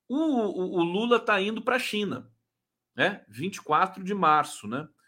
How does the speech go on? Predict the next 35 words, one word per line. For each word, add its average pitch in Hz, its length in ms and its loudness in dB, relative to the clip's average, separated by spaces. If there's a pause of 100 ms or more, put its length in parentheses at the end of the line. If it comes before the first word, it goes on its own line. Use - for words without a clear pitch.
(280)
Daqui 117 260 -2
a 165 40 2
um 170 80 -2
mês, 160 340 0
ele, 185 220 0
acho - 140 -8
que 208 80 -4
é 190 40 -2
isso, 117 260 -4
né? 120 80 -4
Tá 143 160 -4
indo 147 100 -6
pra 175 160 0
China 180 460 -6 (520)
e 135 80 0
vai 151 200 8
ficar 202 240 2
quatro 240 420 8
dias 208 300 -2
na 262 100 -4
China. 160 480 -6 (840)
E 151 140 0
uma 269 300 8
das, 123 600 2
das 113 300 -2
pautas 175 600 6
dessa, 113 560 -2
desse 117 280 0
encontro 131 460 -4
é 190 140 6
a 208 100 8
guerra 196 280 0
da 202 140 -4
Ucrânia, 127 520 -4
evidentemente. 139 840 -6